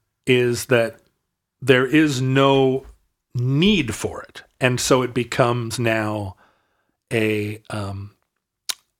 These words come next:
a way of, a way of signaling where there isn't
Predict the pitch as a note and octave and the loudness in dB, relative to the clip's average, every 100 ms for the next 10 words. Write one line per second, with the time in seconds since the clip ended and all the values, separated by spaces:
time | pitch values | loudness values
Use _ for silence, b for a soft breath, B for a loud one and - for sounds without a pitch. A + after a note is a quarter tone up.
0 | - C#3 C3+ C3+ D#3 E3+ F3 D3 D#3 D#3+ | 0 0 2 0 2 0 -2 -2 0 0
1 | D#3 D3 - _ _ _ _ _ _ _ | -2 -6 -12 _ _ _ _ _ _ _
2 | _ _ _ _ _ _ _ _ _ _ | _ _ _ _ _ _ _ _ _ _
3 | _ - C#3+ C3+ E3 G3+ E3+ - - - | _ 4 4 4 0 2 0 -2 -4 2
4 | G3+ G3 C3+ A#2 A2+ A#2 A2+ A#2+ C3 C3 | 4 4 2 0 0 -4 0 2 4 2
5 | B2+ C3+ C3 D3+ D3 D#3 D#3 | 2 0 2 2 2 0 -4